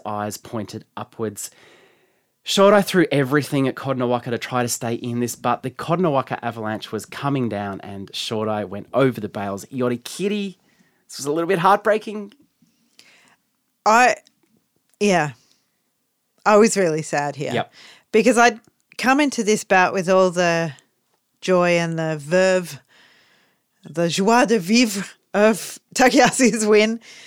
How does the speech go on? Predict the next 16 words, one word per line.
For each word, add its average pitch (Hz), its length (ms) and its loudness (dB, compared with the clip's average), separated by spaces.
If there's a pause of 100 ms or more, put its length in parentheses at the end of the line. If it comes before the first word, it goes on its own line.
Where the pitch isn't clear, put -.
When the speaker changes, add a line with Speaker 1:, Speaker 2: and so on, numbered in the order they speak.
(200)
Speaker 2:
I 214 100 6
was 214 120 6
all 269 240 8
ready 226 300 6
for 190 360 4 (100)
a 190 80 0
Shodai 190 480 4
win 175 160 0
against 180 420 -2
Kotonowaka. 170 840 -2 (280)
No 254 260 2
offense, 220 280 -2
Kotonowaka. 147 720 -8 (760)
Uh, 165 280 -2
I 165 80 -6
think - 460 -8